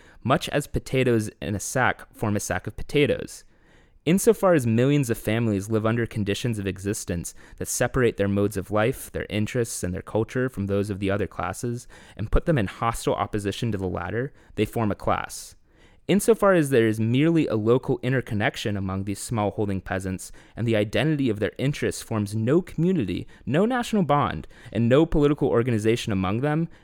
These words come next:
they do not constitute a class. They are therefore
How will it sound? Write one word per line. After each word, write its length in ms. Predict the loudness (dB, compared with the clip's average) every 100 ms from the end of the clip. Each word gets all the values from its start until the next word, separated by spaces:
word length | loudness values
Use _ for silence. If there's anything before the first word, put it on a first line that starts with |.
| -2
they 140 | 0
do 100 | 4
not 260 | 4 4 2
constitute 460 | -4 -6 -8 -10
a 20 | -10
class. 520 | -8 -10 -10 -16 -20 -20 -20 -20 -4
They 80 | 2
are 60 | 2
therefore 500 | 6 4 6 2